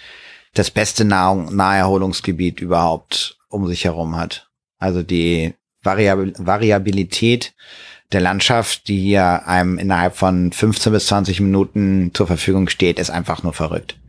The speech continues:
Also du kannst einfach nach fünfzehn Minuten trittst du dir deine Höhenmeter in den Hausbergen rein,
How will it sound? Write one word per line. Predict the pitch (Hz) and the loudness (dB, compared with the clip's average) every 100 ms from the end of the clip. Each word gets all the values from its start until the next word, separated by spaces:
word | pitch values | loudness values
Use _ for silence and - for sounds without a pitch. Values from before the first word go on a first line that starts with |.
| - - | -20 -10
Also | - 87 95 87 | -4 0 2 2
du | 82 - | 2 -2
kannst | - 90 87 | -4 -4 -2
einfach | 87 87 90 - - | -2 -2 -4 -4 -4
nach | 90 87 | -2 -2
fünfzehn | 101 - 98 | -4 0 0
Minuten | 95 95 98 | 2 2 0
trittst | - 95 - | -2 -2 0
du | |
dir | 98 95 | 0 2
deine | 92 92 | 2 2
Höhenmeter | 98 113 110 110 101 | 2 2 2 2 0
in | 95 | 0
den | 95 | 0
Hausbergen | 101 104 110 104 104 | 0 0 0 0 0
rein, | 92 95 95 | 2 2 0